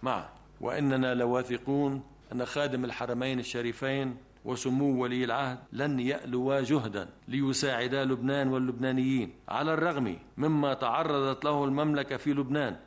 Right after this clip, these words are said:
من تعديات مستهجنة ومن تطاول واتهامات مغرضة ومحاولات لأذيتها من قبل مجموعات لبنانية ضالة. وإننا إذ نراهن على تغلب روح الأخوة عبر وقوف المملكة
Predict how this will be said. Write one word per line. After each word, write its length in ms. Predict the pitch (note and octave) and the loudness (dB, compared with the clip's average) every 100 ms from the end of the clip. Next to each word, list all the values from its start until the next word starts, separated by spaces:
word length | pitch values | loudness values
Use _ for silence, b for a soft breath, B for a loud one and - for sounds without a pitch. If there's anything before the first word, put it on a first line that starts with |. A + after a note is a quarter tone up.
| - | -10
من 220 | - D3 C#3 | -2 -2 0
تعديات 720 | C3+ B2 A#2 C3+ D3 D3+ D3 | -2 -2 -2 0 2 0 0
مستهجنة 760 | C#3 C3+ - D3 B2 G#2+ E2+ - - - | 0 0 0 -2 -2 -2 -4 -10 -18 -6
ومن 340 | A2+ C#3+ D3 | -2 0 0
تطاول 600 | C#3+ B2 D#3 C#3+ B2 G2 G2+ - | -2 0 2 2 0 -2 -8 -6
واتهامات 800 | C3+ C3+ C#3 B2 B2+ C#3+ D3 C#3+ | -6 -4 -4 -2 0 0 -2 0
مغرضة 560 | C3+ D3+ C#3 A#2 F#2 E2 - | 2 2 2 0 -2 -10 -4
ومحاولات 880 | C3 C#3+ B2+ C3+ C3+ B2+ D3 C#3+ C3 | 0 0 0 0 0 0 0 -2 -2
لأذيتها 920 | A#2+ A#2+ A#2 A2+ B2 D3 C3+ G#2 E2 - | -2 -2 -4 -4 0 0 0 -4 -4 -8
من 160 | A#2 B2+ | -2 -2
قبل 460 | B2 E3 C#3+ B2 G#2+ | 2 0 2 -2 -2
مجموعات 640 | B2 A2 A2+ A2+ D3+ D3+ | -4 -2 -2 0 0 0
لبنانية 840 | B2 A#2+ C#3 C#3 C#3 C3+ C3 C3 B2+ - A#2+ | -2 0 0 0 2 2 2 0 -6 -14 -4
ضالة. 420 | C#3+ C#3 G#2 - - - - | 2 2 0 -6 -16 -18 -8
وإننا 720 | A2+ C#3 C#3 C3+ C3+ C#3+ - - - | -4 0 2 2 0 -2 -6 -12 -10
إذ 140 | A#2+ | -2
نراهن 640 | B2 B2 C3+ C#3 C3 C3 C3 - | 0 2 2 2 2 0 -2 -8
على 240 | - C3 C3+ | -4 -2 -2
تغلب 480 | C3+ A#2+ C#3 C3+ B2+ | -2 -2 0 0 2
روح 300 | C3 C#3+ - | 2 2 0
الأخوة 640 | C3 B2+ - C#3 A2 F#2 - - | -6 -6 -2 0 0 -4 -8 -16
عبر 340 | - A#2+ C3 C3 | -6 -4 0 0
وقوف 480 | B2 A#2+ D3 C3+ | 0 0 0 0
المملكة 600 | C3 A#2+ C#3 C3 A#2+ G#2 | 0 0 2 2 0 -4